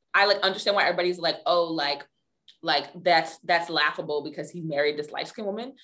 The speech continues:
But I also was kind of like, part of me honestly believed him, but that, like, part of his decision to be with the woman he's with is not just about his physical attraction, right? Like, being with a light-skinned woman is,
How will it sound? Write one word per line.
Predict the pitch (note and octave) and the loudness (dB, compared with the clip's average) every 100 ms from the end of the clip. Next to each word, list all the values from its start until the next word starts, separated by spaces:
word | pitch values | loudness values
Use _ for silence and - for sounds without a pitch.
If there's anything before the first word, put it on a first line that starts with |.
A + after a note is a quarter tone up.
| _ | _
But | - | 4
I | A#3 | 6
also | G3+ B3 C#4+ | 6 4 4
was | D#4 - | 2 0
kind | B3+ A#3 | -2 -2
of | A3 | 0
like, | G#3+ G3+ G3 - _ | 2 2 0 -8 _
part | G#3+ B3+ D#4+ | 2 2 2
of | |
me | B3+ C4+ F#3+ | -6 -6 -2
honestly | G#3+ G#3+ A3 G#3+ | -2 -2 -8 -6
believed | F3 D#3+ D#3+ F#3 G#3 - | -2 -2 -2 -4 -10 -10
him, | C#4+ C#4+ D4+ - _ _ | -6 -6 -8 -16 _ _
but | G#3 G3+ | -4 2
that, | G#3+ - F#3+ | 2 4 2
like, | G3+ - | 0 -2
part | A3+ A#3 | -2 0
of | A#3 | -2
his | - G3+ | -6 -12
decision | - - F#3 F#3+ | -10 -8 -6 -6
to | F#3 | -10
be | D3 F#3+ | -10 -8
with | G3 | -4
the | F3 | -4
woman | F3 F#3 | -4 -8
he's | E3 E3 | -12 -4
with | F#3 F#3 | -4 -4
is | E3+ D3+ | -12 -4
not | E3 F#3 | 0 0
just | - E3+ | -4 -12
about | C#3+ E3 E3+ - _ - - | -6 0 0 -2 _ -20 -20
his | E3 G3 - - | -10 -8 -8 -4
physical | A3 F3+ F3 D#3 | -4 -2 -6 -6
attraction, | D3+ - - - - - _ _ _ _ _ _ - | -6 -6 -8 -10 -14 -16 _ _ _ _ _ _ 2
right? | F3 F3 | 4 4
Like, | E3 F3+ C#3+ | 0 -2 -6
being | A3+ G#3 | -4 -2
with | F#3+ F#3+ | -2 -2
a | D3+ | -2
light-skinned | D#3 F3 F3+ | -2 -2 -4
woman | E3+ E3+ E3 - | -4 -6 -8 -8
is, | D#3 - | -10 -10